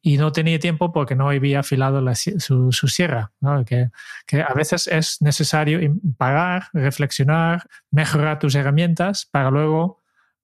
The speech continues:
poder ser su-, más, más efectivo. Y en este, en, en este capítulo, en este hábito, pues el,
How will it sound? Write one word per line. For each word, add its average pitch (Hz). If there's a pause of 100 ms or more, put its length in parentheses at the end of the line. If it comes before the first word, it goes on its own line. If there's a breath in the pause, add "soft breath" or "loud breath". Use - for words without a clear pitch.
(240)
poder 131
ser 131
su-, 147
más, 135
más 139
efectivo. 120 (880 loud breath)
Y 165
en 160
este, 196
en, 196
en 180
este 175
capítulo, 170
en 151
este 151
hábito, 156
pues 139
el, 135